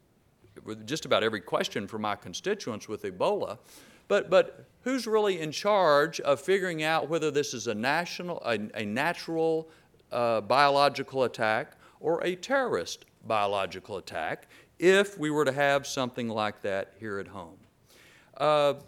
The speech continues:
training and equipping authority, balancing privacy with drones. I mean, the list goes on and on, uh, about balancing considerations and trying to decide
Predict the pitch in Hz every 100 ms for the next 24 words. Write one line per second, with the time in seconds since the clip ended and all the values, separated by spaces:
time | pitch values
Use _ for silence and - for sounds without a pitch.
0 | - _ - 123 _ _ _ _ _ -
1 | - - 190 196 185 156 113 - 220 214
2 | 190 185 170 185 185 190 185 175 160 -
3 | 113 135 170 175 160 160 135 - 175 185
4 | 175 170 175 175 135 110 - 156 185 180
5 | 180 170 156 147 143 185 202 - 143 123
6 | 120 139 151 143 131 147 127 98 107 113
7 | - - - 113 110 - 117 107 113 110
8 | 104 - _ 110 95 123 165 180 - 180
9 | 143 120 - 170 156 120 113 - 120 117
10 | 110 98 - 143 147 160 160 180 151 143
11 | 120 110 104